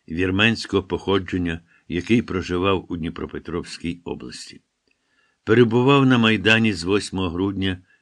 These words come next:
дві тисячі тринадцятого. Його підстрелили на одній із передніх барикад близько шостої години ранку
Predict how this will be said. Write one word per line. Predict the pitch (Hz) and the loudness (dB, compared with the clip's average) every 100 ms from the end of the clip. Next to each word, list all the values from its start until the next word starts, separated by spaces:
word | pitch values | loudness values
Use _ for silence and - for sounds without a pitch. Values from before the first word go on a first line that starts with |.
| _ | _
дві | 76 82 82 | -10 -8 -6
тисячі | 87 85 85 - 80 | -6 -6 -6 -6 -8
тринадцятого. | 80 73 69 69 - - - - _ _ _ _ _ _ _ _ _ _ _ - | -8 -10 -10 -12 -14 -16 -16 -20 _ _ _ _ _ _ _ _ _ _ _ -6
Його | 90 113 135 | 0 6 6
підстрелили | 131 123 - - 98 123 120 117 113 | 6 2 0 -4 2 4 4 4 2
на | 107 107 | 4 4
одній | 104 104 113 | 4 2 0
із | - 107 101 - | 0 -2 -2 -6
передніх | 104 101 110 98 98 82 | -2 2 4 2 -2 -4
барикад | 80 90 82 98 95 90 _ _ _ _ - | -4 -4 -2 0 0 -2 _ _ _ _ -8
близько | 82 123 120 - 117 | 0 2 2 0 -2
шостої | - 117 107 - 92 | 0 -2 -2 -4 -4
години | 90 85 95 82 | -2 -2 -2 -2
ранку | 85 95 90 85 | -2 -2 -4 -8